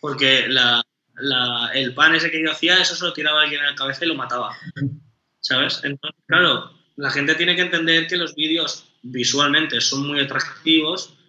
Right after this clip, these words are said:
pero a la, al nivel de la realidad es diferente. Entonces, claro, tú en un vídeo puedes ver a un tío que te hace una escala ahí y que parece que es fácil,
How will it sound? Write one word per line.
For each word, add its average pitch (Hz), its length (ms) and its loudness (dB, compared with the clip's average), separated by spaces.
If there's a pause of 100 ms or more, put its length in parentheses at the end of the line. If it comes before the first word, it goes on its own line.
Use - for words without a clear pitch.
(140)
pero 123 340 0
a 123 100 2
la, 123 220 0
al 127 220 -2
nivel 127 280 -2
de 143 80 4
la 143 140 4
realidad 143 640 2
es 143 160 -8
diferente. 135 460 -8
Entonces, 117 360 -4
claro, 143 220 2
tú 135 120 0
en 156 60 0
un 147 60 -12
vídeo 151 240 0
puedes 165 180 0
ver 151 100 -4
a 147 40 -6
un 139 100 -12
tío 147 180 -4
que 127 80 -10
te 120 60 -6
hace 120 140 -8
una 131 80 -10
escala 143 300 -4
ahí 117 460 -2
y 101 40 -10
que - 100 -14
parece 123 260 -6
que 135 80 -2
es 131 80 -4
fácil, - 520 -4